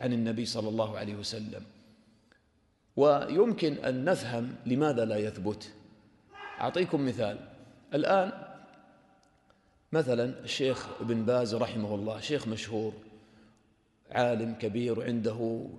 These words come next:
تلاميذ مشهورون، وأنا ما رأيت الشيخ وما جلست في دروسه إلا في مجالس معدودة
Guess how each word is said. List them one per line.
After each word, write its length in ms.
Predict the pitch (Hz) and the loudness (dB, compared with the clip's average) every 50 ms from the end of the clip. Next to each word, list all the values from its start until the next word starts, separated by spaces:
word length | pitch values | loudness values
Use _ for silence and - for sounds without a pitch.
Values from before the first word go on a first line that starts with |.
| - - | -14 -6
تلاميذ 600 | - 120 117 120 113 113 117 120 117 117 117 107 98 - - - - - - - - - - - - _ _ _ _ | -4 -2 0 0 0 0 0 -2 -2 -2 -4 -6 -8 -10 -14 -18 -18 -20 -20 -20 -20 -20 -20 -20 -20 _ _ _ _
مشهورون، 760 | 120 123 117 - - 120 117 113 117 117 117 117 117 123 - - - - - - - - - - - - _ _ _ _ _ _ _ | -4 -4 -4 -4 -2 0 0 2 2 2 2 0 0 -2 -6 -12 -16 -20 -20 -20 -20 -20 -20 -20 -20 -20 _ _ _ _ _ _ _
وأنا 260 | - - 185 170 156 | 0 2 2 2 2
ما 180 | 156 160 160 151 | 0 0 0 0
رأيت 300 | 151 - 151 151 143 147 | 2 2 2 0 0 0
الشيخ 480 | 135 - - 139 143 139 135 - - - - - - - - - - - - - _ _ _ _ | -2 -2 -2 0 0 0 -2 -4 -8 -14 -16 -20 -20 -20 -20 -20 -20 -20 -20 -20 _ _ _ _
وما 160 | 131 139 135 | -2 0 0
جلست 380 | 131 123 131 131 135 127 - - | 2 2 2 2 2 0 -2 -4
في 120 | - 127 | -2 -2
دروسه 500 | 120 110 127 127 131 123 123 127 123 127 | -2 0 0 0 0 -2 -2 -2 -2 -2
إلا 440 | 131 131 120 123 127 127 131 131 - - - - - - - | 0 0 0 0 0 -2 -2 -6 -10 -12 -18 -20 -20 -20 -20
في 160 | - - 131 127 | -6 -4 -2 0
مجالس 540 | 127 123 117 120 131 123 120 117 110 - | 0 0 2 2 2 2 2 0 -2 -2
معدودة 640 | 113 110 110 117 104 123 127 123 113 107 117 117 | -2 -2 -2 -2 -2 0 0 0 0 -2 -4 -6